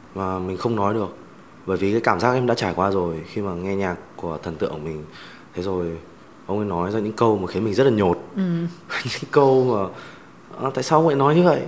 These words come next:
Speaker 2: Ừ.
Speaker 1: Thì em hiểu, à, thì em cũng muốn chia sẻ âm nhạc của mình với mọi người. Và âm nhạc của em đã, từ ngày trước với cái cách thức hoạt động như thế, thì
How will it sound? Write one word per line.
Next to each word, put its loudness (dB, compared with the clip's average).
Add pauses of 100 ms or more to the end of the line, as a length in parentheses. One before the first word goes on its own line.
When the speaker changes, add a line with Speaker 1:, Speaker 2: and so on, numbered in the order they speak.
(120)
Speaker 2:
Ừ. -4
Speaker 1:
Thì 0 (680)
em -2
hiểu, 0 (280)
à, -4 (580)
thì -4
em -4
cũng -2
muốn -4
chia 2
sẻ -2
âm -2
nhạc -4
của -8
mình -8
với -6
mọi -8
người. -8 (480)
Và 0
âm -2
nhạc -2
của -6
em -4
đã, -2 (1040)
từ -4
ngày -2
trước 2 (260)
với 0
cái 0
cách -2
thức -10
hoạt 2
động -4
như -6
thế, -6 (580)
thì -6